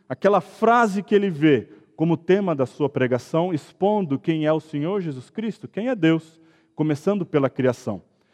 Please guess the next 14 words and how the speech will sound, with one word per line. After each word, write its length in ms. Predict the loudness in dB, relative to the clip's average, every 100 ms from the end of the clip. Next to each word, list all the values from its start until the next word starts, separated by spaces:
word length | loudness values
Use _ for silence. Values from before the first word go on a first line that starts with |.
| _ -8
E 60 |
quando 280 | -2 0 2
então 260 | 2 2 4
ele 120 | 2
chega 380 | -2 2 2 4
na 140 | 2
parte 340 | 2 2 2 2
da 160 | 2
ressurreição, 960 | 6 4 4 2 2 2 2 2 2 -4 -20 _ _ _ _ _ _ _ _ _ _ _ _ -6
os 180 | -2
gregos 380 | 4 4 4 2
então 460 | 0 2 2 2 -2 -14 -20 _ _ _ 2
param 340 | 4 6 4
de 400 | 2 0 2 0